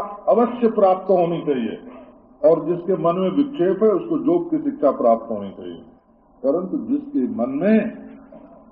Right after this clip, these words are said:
अपनी मूर्खता खटकती है, हाय हाय, मैं दुनिया की सब बात समझता हूं, परंतु अपने आप को नहीं समझता, अपने आप को समझना चाहिए।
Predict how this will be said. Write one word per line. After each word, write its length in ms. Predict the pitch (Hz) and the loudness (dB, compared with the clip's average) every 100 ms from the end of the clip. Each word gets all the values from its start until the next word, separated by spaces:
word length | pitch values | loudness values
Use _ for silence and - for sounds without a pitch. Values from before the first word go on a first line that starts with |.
| - - 156 | -12 2 2
अपनी 600 | 165 185 220 170 123 120 | 2 2 4 2 -2 -4
मूर्खता 580 | 170 226 - 220 254 220 | 0 0 0 -2 -2 -4
खटकती 680 | - 170 151 - - 127 104 | -4 -4 -2 -4 -6 -4 -4
है, 220 | 95 92 - - - - | -8 -10 -14 -20 -20 -12
हाय 360 | 113 143 165 147 | -8 2 4 4
हाय, 320 | 143 143 110 - - - - | 6 4 2 -6 -20 -20 -4
मैं 300 | 190 196 165 | 2 2 2
दुनिया 360 | 175 214 202 170 | 2 2 2 2
की 200 | 160 143 | 0 -6
सब 380 | - 247 233 202 | 2 4 4 6
बात 320 | 190 185 - | 6 6 0
समझता 400 | 175 170 - 170 | 0 0 0 2
हूं, 240 | 165 165 | 2 0
परंतु 600 | - - - 151 170 170 | -4 -6 4 4 4 4
अपने 320 | 147 135 156 143 120 135 | 4 4 0 -4 2 4
आप 180 | 151 - | 4 2
को 120 | 123 113 | -6 -2
नहीं 220 | 151 175 | -2 -2
समझता, 580 | 139 131 127 - 127 117 - - 123 | -2 -4 -4 0 4 4 2 -8 -2
अपने 360 | 131 143 147 | 0 0 -4
आप 440 | 131 135 196 220 - | -2 2 6 6 4
को 160 | 170 165 | -2 0
समझना 380 | 143 127 131 117 | -2 -2 0 0
चाहिए। 440 | 113 98 98 - | -2 -6 -6 -8